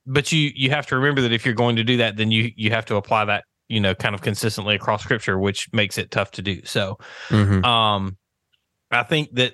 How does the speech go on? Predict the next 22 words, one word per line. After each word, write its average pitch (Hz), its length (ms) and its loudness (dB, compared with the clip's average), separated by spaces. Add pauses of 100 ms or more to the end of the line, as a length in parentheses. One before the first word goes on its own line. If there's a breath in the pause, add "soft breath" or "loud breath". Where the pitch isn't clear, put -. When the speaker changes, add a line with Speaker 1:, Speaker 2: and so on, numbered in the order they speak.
Speaker 1:
that 117 200 0
this 131 220 -2
is, 127 420 0
you 131 160 0
know, 104 140 2
we 117 220 0
have 135 220 -2
to 131 80 -4
just 123 200 -2
say 123 160 2
this 120 260 0
is 117 120 0
a, 107 320 2
a 117 100 2
literal 139 380 2
prophet 123 500 -2
with 110 280 -2 (600 soft breath)
literal 139 640 2 (220)
oracles 123 560 2
from 135 380 0
God 113 420 0 (120)
to 151 380 0